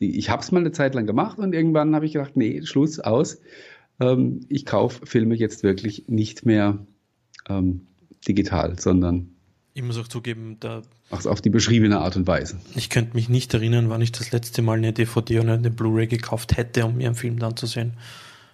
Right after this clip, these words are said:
Speaker 1: Ähm, lass mich überlegen. Ah, doch, ist noch nicht so lange her.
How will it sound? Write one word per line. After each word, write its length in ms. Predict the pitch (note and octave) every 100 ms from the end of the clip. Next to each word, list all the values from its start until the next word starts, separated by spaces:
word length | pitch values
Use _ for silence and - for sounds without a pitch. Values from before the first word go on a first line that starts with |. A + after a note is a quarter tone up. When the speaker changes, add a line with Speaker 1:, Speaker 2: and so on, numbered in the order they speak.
| _ _ _ _ _ _ _ _ _ - - - - _ _ _ _ -
Speaker 1:
Ähm, 920 | C3+ C3+ B2+ A#2+ A#2+ A#2+ A#2+ A#2 F#2+ - _ _ _ _ _ _ _ _ _ _ _ _ _ -
lass 220 | F#2+ F#2+
mich 160 | A2 A2
überlegen. 720 | G#2 G2+ F#2 F2 C3+ - - _ _ _ _ _ _ _ _ _ _ _ _ _ _ _ _ _ _ _ _ _ _
Ah, 100 | -
doch, 160 | A#2 D#3+
ist 80 | -
noch 120 | E3+
nicht 120 | F3
so 160 | - G2+
lange 220 | E2+ D#2
her. 340 | C#2+ D2+ D2